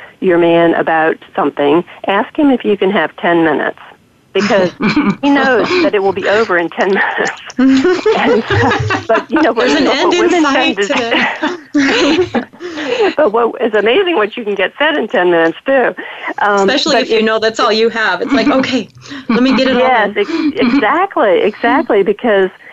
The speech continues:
Speaker 1: um, women tend to be quite tangential in the way they talk. They, uh, they'll be talking about something, and then they'll say, "Well, you know, she's, she's the sister of so-and-so. I can't remember her
Speaker 3: <laughs>
Speaker 1: name. I think it's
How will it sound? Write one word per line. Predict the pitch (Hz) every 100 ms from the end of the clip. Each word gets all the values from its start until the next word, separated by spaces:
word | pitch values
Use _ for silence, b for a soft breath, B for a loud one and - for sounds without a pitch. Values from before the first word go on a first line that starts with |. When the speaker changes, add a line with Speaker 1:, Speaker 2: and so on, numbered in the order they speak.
| B B -
Speaker 1:
um, | 202 190 185 185 180 175 170 - - _ _ _
women | - 185 302 415 381 - -
tend | 277 294 311 320 -
to | 240 214 202
be | 185 208 196 196 190 B B -
quite | - 277 - -
tangential | - 277 359 - 233 240 277 262
in | 262
the | 202
way | 202 202
they | 202 196
talk. | - - 180 180 175 -
They, | 165 151 156 B B -
uh, | 175 165 156 - 170
they'll | 170 165
be | 165
talking | - 170 170 175
about | 170 151
something, | 180 165 175 165
and | 165
then | 165
they'll | 165 -
say, | 160
"Well, | 165 226
you | 214
know, | 190
she's, | - 269 254 - -
she's | 269 -
the | 214
sister | - 190 - 190 175
of | 170 -
so-and-so. | - 208 208 220 - 202 180
I |
can't | 160 - -
remember | 214 202 190
her | 196 185
Speaker 3:
<laughs> |
Speaker 1:
name. | 180 185 190 196 190
I | -
think | - 214
it's | 214